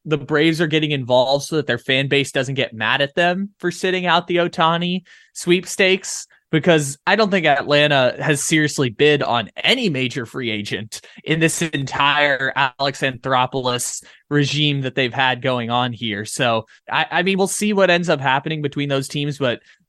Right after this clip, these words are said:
Dodgers and Rangers makes all the sense in the world. I know it's strategically left out your San Francisco Giants from the, the, from the bidding, but Dodgers and Rangers seem to be the two places. And I believe,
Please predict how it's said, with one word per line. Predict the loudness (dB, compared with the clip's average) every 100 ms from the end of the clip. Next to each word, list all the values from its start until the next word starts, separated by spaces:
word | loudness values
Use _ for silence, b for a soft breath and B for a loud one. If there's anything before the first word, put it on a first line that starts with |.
| -2
Dodgers | 2 4 2 -2
and | -2
Rangers | -2 -2 -2 -4 -4
makes | -4 -4 -2
all | 0 0
the | -2
sense | -4 -4 -4
in |
the | -6
world. | -4 -2
I | 0
know | 2
it's | 2 0
strategically | -4 -2 -4 -4 -2 -2
left | 2 2 2 -2
out | 0 0 -2 -2
your | -4 -4
San | -2 -2 -2
Francisco | -4 -6 -8 -4 -2
Giants | -2 0 2 2 0 -4
from | 0 0 2
the, | -2 -2
the, | -4
from | -2 0 0
the | 0
bidding, | 2 4 4 2 0
but | 2 2 0 b b b _
Dodgers | 2 4 4 0
and | 0 -2
Rangers | -2 -2 -4 -6
seem | -6 -4 -4
to |
be | -2
the | -4 -4
two | -4
places. | -2 0 0 -2 -6
And | -6
I | -6
believe, | -6 -6 -6 -8